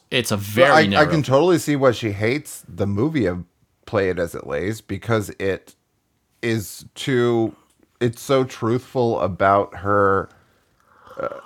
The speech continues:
Speaker 2: essential, like, mopey negativity that it's, like, kind of camp.
Speaker 1: Right.
Speaker 2: So it, it seems like it's making fun of her. <laughs>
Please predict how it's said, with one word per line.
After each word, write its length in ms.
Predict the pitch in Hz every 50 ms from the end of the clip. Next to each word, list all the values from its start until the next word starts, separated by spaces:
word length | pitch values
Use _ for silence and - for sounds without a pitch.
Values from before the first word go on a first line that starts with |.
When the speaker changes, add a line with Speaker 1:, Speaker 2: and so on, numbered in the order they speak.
| -
Speaker 2:
essential, 640 | - 107 104 - - 107 98 107 - 120 117 110 98
like, 320 | 92 92 90 87 - _
mopey 400 | - 98 95 95 92 - 110 101
negativity 720 | 92 87 87 90 98 87 - 107 80 87 92 107 123 131 117
that 180 | 110 110 104 95
it's, 360 | 92 87 87 - - - - _ _ _ -
like, 300 | 80 80 73 - _ _
kind 180 | - - 104 95
of 120 | 82 -
camp. 460 | - - - 85 87 92 120 127 - - _ _ _ _ _ _ _ -
Speaker 1:
Right. 340 | - 107 120 117 110 95 85
Speaker 2:
So 160 | 160 139 135
it, 160 | 131 127 - -
it 220 | 147 139 135 -
seems 260 | - - 147 151 160
like 120 | 151 131 107
it's 140 | 107 - 110
making 280 | 107 110 98 95 90 -
fun 200 | - 104 117 156
of 100 | 131 87
her. 140 | 85 71
<laughs> 120 | - -